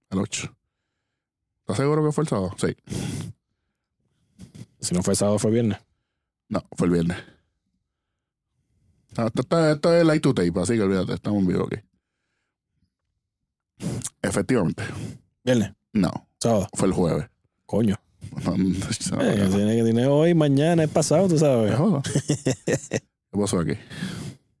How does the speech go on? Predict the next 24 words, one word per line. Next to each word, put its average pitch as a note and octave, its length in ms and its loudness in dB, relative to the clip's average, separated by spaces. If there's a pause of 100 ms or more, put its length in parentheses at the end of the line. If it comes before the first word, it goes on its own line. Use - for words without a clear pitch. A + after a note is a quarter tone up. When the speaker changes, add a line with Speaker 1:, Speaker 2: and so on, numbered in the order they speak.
(1200)
Speaker 1:
Lo G#2 120 2
tenemos A2+ 320 2
aquí. F2+ 220 -4 (680)
Milwaukee A#2 520 4
y B2+ 160 0
Chicago G2+ 360 2
White F#2 180 2
Sox. - 440 -6 (1040)
Yo, C#3 140 0
en - 580 -2
verdad, F#3 220 6
yo, F#3 200 8
yo D3+ 160 4
primero, F#3 300 4
primero E3+ 320 6
que G3 80 2
todo, F#3 220 6
yo C#3+ 100 6
quiero, D#3+ 220 6
yo C#3 120 6
quiero D#3+ 200 6
decirles D#3+ 260 4
a D3+ 40 6
ustedes C#3+ 400 2